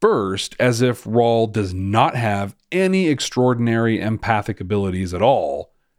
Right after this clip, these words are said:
And second, as if Leor knew that Rawl had extraordinary abilities. Okay, Rawl is a skilled negotiator.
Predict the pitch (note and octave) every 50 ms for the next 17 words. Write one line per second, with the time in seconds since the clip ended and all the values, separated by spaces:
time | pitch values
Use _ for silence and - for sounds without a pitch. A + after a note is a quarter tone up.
0 | - G#2+ A2 - - - - - G3 - - F#2+ E2 C#2+ - - _ _ - B2+
1 | C3 A#2 A#2 C3 B2+ A#2 - G#2+ A2 A#2+ A#2 A2+ B2 D3 E3 D#3 C#3 B2+ A#2+ A#2+
2 | A#2 B2+ E3 B3+ D#4+ B3+ C3 F#2 D#2+ D#2 D2+ - _ _ - A#2+ A#2 G2+ E2 G2+
3 | G#2 G#2+ G2 F#2 F2 D#2+ D#2+ E2+ - - - A2+ G2+ F#2 F2+ F2+ - - - -
4 | G#2 F#2+ E2+ E2+ F2 F2 E2 D#2+ D#2+ D#2+ D#2+ D2+ D#2+ D#2 D2 C2+ - - C2+ B1+
5 | - - - - _ _ - - C3+ - B2 F#2 - - - - - - - G2+
6 | A2+ A#2+ C#3+ D#3+ F3 F3 F#3 F3 - - B2 B2 A#2+ - - - C3 B2 A#2 A2
7 | G#2+ A2 F#2+ G2+ G2 E2+ - - E2+ D#2 D#2 D2+ - -